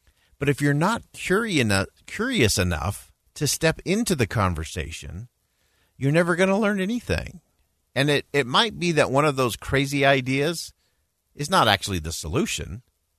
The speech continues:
But what if there's a piece of that crazy idea, if you combined it with something else, actually became a brilliant idea,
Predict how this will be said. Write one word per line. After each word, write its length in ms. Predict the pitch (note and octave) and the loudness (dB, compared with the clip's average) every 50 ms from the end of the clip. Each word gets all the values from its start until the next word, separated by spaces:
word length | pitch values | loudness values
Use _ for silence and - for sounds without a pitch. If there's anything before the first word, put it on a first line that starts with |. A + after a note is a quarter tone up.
| _ _ _ _ _ _ _ _ _ _ _ _ _ _ _ _ _ _ _ _ _ _ | _ _ _ _ _ _ _ _ _ _ _ _ _ _ _ _ _ _ _ _ _ _
But 140 | - F#2+ - | -10 -10 -8
what 180 | - A#2 E3 G3 | -4 -4 -4 -4
if 140 | C4 - - | -4 -6 -6
there's 240 | F#3+ F#3 D#3+ - | -6 -6 -4 -4
a 80 | G2 D#2+ | -4 -6
piece 480 | - _ - - - - - G2 - - | -6 _ -14 -14 -12 -10 -8 -8 -4 -4
of 140 | G2+ E2 | -4 -2
that 280 | D#2 E2+ D#2 - - - | -2 -2 -4 -4 -6 -10
crazy 460 | - - G2+ F#2 F2 D#2 D#2+ E2 D#2+ | -8 -4 -4 -2 -2 -2 -2 -2 -2
idea, 640 | D#2+ E2+ D#2 - E2+ F2 - - - B1+ E2+ G2 G#2+ - _ _ _ _ _ _ _ _ _ _ _ _ _ | -2 -4 -4 -6 -8 -10 -14 -14 -12 -12 -12 -12 -14 -16 _ _ _ _ _ _ _ _ _ _ _ _ _
if 200 | - A#2+ A2+ C3 | -6 -6 -2 -2
you 120 | C3 A#2+ | -2 -2
combined 560 | - - - A#2+ G#2 G#2 A#2 C#3 F3 F3+ D3 | -2 -4 -4 -4 0 0 0 2 2 2 0
it 100 | C3+ E2 | 0 0
with 140 | F#2+ A2+ G#2 | 0 -2 -2
something 380 | - - A#2+ A2+ - G2 F2+ A#2 | -2 -4 -4 -4 -4 -2 0 0
else, 640 | D3 D#3 B2 F2+ E2 D#2 - - - - - - _ _ _ _ _ _ _ _ _ _ _ _ _ _ | 2 2 2 2 0 -2 -6 -12 -12 -12 -16 -20 _ _ _ _ _ _ _ _ _ _ _ _ _ _
actually 260 | - C#3+ - - B2+ A2 | -8 -6 -6 -4 -4 -4
became 380 | A2 A2 E2+ - B2 A#2 A2+ | -4 -4 -4 -2 -2 0 2
a 60 | G2 | 0
brilliant 540 | E2 D2+ D2 F2 F#2 C3+ G#3+ C4+ F#3+ D#2 D2+ | 0 -2 -2 -2 0 0 2 2 0 -2 -2
idea, 540 | - - - D2+ - B1 - - - - - | -4 -8 -10 -12 -12 -14 -16 -18 -20 -20 -20